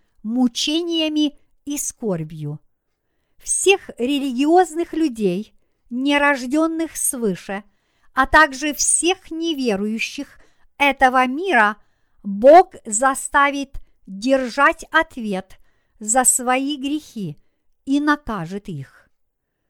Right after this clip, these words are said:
Тем не менее, они остаются горделивыми, говоря себе: "Сижу царицею, я не вдова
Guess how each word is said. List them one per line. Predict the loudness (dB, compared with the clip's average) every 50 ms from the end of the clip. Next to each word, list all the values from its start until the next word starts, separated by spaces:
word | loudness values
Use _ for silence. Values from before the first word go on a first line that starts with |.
| _ _ _ _ _ -8
Тем | -2 0 0 0 0 0 0
не | 0 2 4
менее, | 4 2 2 2 0 -2 -2 -2 -2 -4 -6 _ _ _ _ _ _ _ -4
они | -2 0 0 0 0 2 0 0 0 _
остаются | -4 -2 -2 -4 -6 -8 _ 0 0 2 2 0 -2 -2 -2 -4 -2 2 4 4 4 2 -2 _ _ _ _ -14
горделивыми, | -2 2 4 4 4 2 2 2 2 2 2 2 2 2 2 0 0 0 0 0 0 -4 _ _ _ _
говоря | -6 -2 0 2 4 4 4 4 2 0
себе: | 0 -4 -8 -8 -8 -8 -8 -10 -10 -14 _ _ _ _ _ _ _ _ _ _ _ _ _ _ _ _ _ _ _
"Сижу | -18 -10 -8 -6 -6 -4 -2 0 0 0 0 0 0 4 4 4 4 2 0 _ _ _ -8
царицею, | -4 0 2 2 2 4 2 0 0 0 -2 -2 -2 -4 -4 -4 -6 -8 -10 _ _ _ _ _ _ _ _ _ _ _ _ _ _
я | -12 -8 -2 2 4 6 6 4
не | 4 0 0 -2 -2
вдова | -2 0 2 4 4 4 2 -2 -4 -4 -6 -10